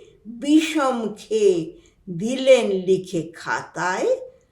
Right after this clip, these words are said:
"কাউকে বেশি লাই দিতে নাই, সবাই চড়ে মাথায়।" অফিসের এই বাঁদরগুলোর মাথায় খালি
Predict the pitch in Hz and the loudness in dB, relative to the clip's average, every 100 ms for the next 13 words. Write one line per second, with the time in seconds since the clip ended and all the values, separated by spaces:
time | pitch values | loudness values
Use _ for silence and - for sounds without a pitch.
0 | _ _ _ - 220 226 220 220 226 226 | _ _ _ 4 6 8 8 8 6 4
1 | 226 233 226 233 226 220 240 226 226 226 | 2 4 6 6 4 0 -8 0 4 4
2 | 220 208 226 226 226 226 226 226 220 202 | 2 -4 -6 -2 2 4 4 4 0 -4
3 | 190 - _ _ _ - 175 175 196 208 | -10 -14 _ _ _ -14 -4 -2 2 4
4 | 208 214 208 190 220 196 196 196 175 202 | 6 6 4 0 -2 0 2 2 2 2
5 | 240 - 185 165 107 85 - _ _ _ | 0 -2 0 0 0 -4 -12 _ _ _
6 | _ _ _ _ _ _ - 151 - - | _ _ _ _ _ _ -16 -10 -8 -10
7 | - - 480 - 392 277 208 208 - _ | -12 -12 -10 -4 -2 -2 -4 -10 -18 _
8 | - 233 202 165 - 202 214 214 208 202 | -6 -4 -2 -6 -8 -6 -4 -2 4 6
9 | 190 170 - 190 185 208 240 294 254 - | 6 2 -6 -4 0 4 6 6 2 -12
10 | - - 190 190 196 - 311 311 330 320 | -18 -8 -2 0 0 -2 -4 -2 -2 -4
11 | - - 240 294 294 190 | -8 -6 -4 -4 -4 -6